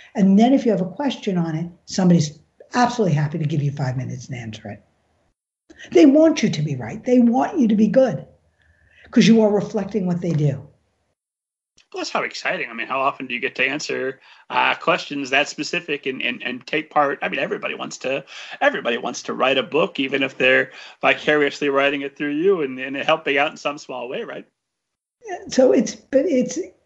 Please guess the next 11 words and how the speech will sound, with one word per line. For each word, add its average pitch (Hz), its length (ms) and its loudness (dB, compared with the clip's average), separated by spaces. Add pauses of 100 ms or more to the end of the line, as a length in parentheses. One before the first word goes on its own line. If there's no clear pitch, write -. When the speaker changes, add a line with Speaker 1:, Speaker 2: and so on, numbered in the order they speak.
Speaker 1:
you 247 120 4
know, 208 200 2 (460)
I, - 320 2 (160)
I 226 80 2
got 262 180 2
to 285 80 -2
speak 220 300 -4
to 240 80 0
a 226 40 4
woman 202 300 0
who 175 500 2